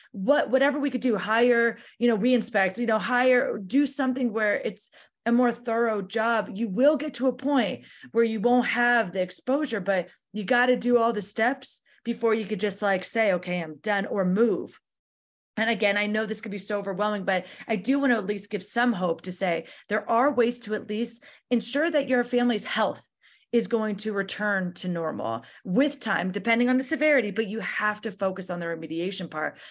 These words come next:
You can't assume that you're gonna get back to, you know, optimal health until that's done. And then don't worry, the, the detox and the supplements and all of that are gonna be there for you to help and, and be ready for you.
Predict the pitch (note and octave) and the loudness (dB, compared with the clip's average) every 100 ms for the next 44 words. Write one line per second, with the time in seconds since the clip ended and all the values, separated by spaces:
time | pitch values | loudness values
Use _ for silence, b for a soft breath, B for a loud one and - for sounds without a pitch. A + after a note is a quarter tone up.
0 | B G#3 F#3+ - - B3+ A#3+ F3+ C#3 - | B -10 -10 -12 -2 2 2 2 -6 -14
1 | - b b b G#3 - A#3+ G#3+ G#3 F#3 | -20 b b b -4 -2 -2 0 -2 -2
2 | F#3 F#3 F#3 F3+ F#3 F3 F3 F#3 F3 - | -2 -2 -2 -2 -2 -4 -4 -4 -4 -6
3 | _ _ _ - G3+ F3+ F3+ - - G#3 | _ _ _ -6 -2 0 -2 -4 -6 -6
4 | G3+ F#3+ F3+ G3 A#3+ B3 F#3 F#3 F3+ F3 | -6 -6 -2 0 0 0 -4 -2 -2 -2
5 | F3+ - A#3+ C#4 A3 G3+ G3 G3 G#3 G3 | -4 -2 0 2 0 0 0 0 0 2
6 | E3+ D3+ D#3 _ - F3+ F3 A3+ A3+ G#3 | 0 -2 -8 _ -12 -10 -6 -4 -2 -2
7 | G#3 F#3 E3 G3+ G3 G3+ F#3 F#3+ F3 F3+ | -2 -8 -6 -4 -4 -6 -6 -6 -4 -4
8 | E3+ F3 F3 B B - G3 F#3 E3+ F3 | -2 -4 -4 B B -6 -4 -6 -4 -2
9 | E3+ E3 D#3+ C#3+ D#3+ D#3 D#3+ - - - | -4 -4 -8 -8 -8 -8 -8 -8 -10 -10
10 | D#3+ C#3+ D3 B2 - - - - - | -10 -8 -6 -8 -10 -14 -14 -14 -14